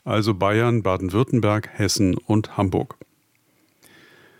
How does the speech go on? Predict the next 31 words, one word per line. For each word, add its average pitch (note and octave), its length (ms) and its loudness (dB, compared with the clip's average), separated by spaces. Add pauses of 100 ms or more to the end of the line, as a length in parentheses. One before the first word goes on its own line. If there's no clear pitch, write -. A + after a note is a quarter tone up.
(320)
Wenn C#3 380 2
durch C#3+ 240 0
einen B2 320 4
E-Scooter C3+ 920 0
Unfälle C3+ 480 0
passieren A2+ 640 2
oder G2+ 200 0
Schäden B2+ 380 -2
entstehen, C#3 540 0
sollen A#2 320 0
die A2+ 100 -2
Verleihfirmen G#2 1000 0
dafür A2 380 -2
künftig A2 540 -4
stärker F2+ 480 -4
haften. - 380 -4 (420)
Der F#2 60 -2
Bundestag G#2 520 0
hat G#2+ 140 -2
am G2+ 120 0
Abend F#2+ 300 0
eine F#2+ 220 0
Gesetzesänderung A2 880 0
beschlossen, A#2 520 0
wonach G2 280 2
die F#2+ 160 -6
Geschädigten G#2+ 720 0
leichter A2+ 400 0
Schadenersatz A#2 720 -2
bekommen F#2+ 360 0
sollen. E2+ 260 -2